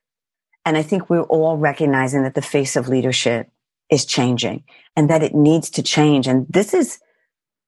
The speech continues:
less about an embodiment of what the physical identity is as much as it's about a new set of values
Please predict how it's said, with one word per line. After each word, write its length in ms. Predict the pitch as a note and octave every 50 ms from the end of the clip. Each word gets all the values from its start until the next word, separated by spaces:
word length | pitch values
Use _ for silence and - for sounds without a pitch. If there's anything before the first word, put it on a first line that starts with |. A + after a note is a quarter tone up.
| _ _
less 420 | D3+ D#3 D#3 E3 F3 A3 A#3+ - -
about 320 | B3+ G3+ G3+ F#3 E3+ D#3+
an 100 | D3+ D3
embodiment 840 | C#3 C3+ C3+ B2+ - - C#3+ C3+ D3 D#3 D#3+ D#3+ D3+ D3 C#3 C3 C3
of 140 | B2+ - D3
what 220 | C3 D3 C#3+ -
the 60 | -
physical 540 | C3 - - D#3 D3+ D3 E3 - - F3 E3+
identity 520 | E3+ D#3+ D#3 E3 D#3+ E3 E3+ E3 F3 E3+ E3+
is 180 | F3 F3 E3+ D3
as 140 | C3 -
much 240 | D3 C#3 C#3+ D3 -
as 100 | D3 C#3
it's 160 | C#3+ C3 -
about 240 | C#3 B2 C3+ B2 A#2+
a 60 | A#2+
new 140 | B2 C3 B2+
set 240 | B2 - - B2+ B2
of 100 | A2+ -
values 580 | A#2 G2+ G2 G#2 G2+ F#2 E2+ - - - -